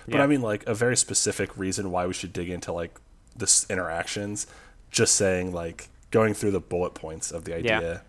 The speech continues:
Speaker 1: is enough, because otherwise we're gonna sit here and talk about, like,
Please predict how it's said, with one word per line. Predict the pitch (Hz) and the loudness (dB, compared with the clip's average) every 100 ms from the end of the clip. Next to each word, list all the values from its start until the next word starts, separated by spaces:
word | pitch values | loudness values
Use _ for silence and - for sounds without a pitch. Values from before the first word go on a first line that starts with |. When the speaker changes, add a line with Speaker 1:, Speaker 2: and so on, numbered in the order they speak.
| - - - | -20 -14 -2
Speaker 1:
is | 98 90 | -2 0
enough, | 85 82 82 - | -2 -4 -6 -6
because | - 95 101 | -8 -4 2
otherwise | 110 101 98 - | 2 4 2 0
we're | |
gonna | 95 95 | -4 -2
sit | 95 - 90 | 0 0 0
here | 98 | -2
and | 90 | -4
talk | - 90 - | -4 -4 -4
about, | 87 85 82 | -6 -6 -8
like, | 90 | -12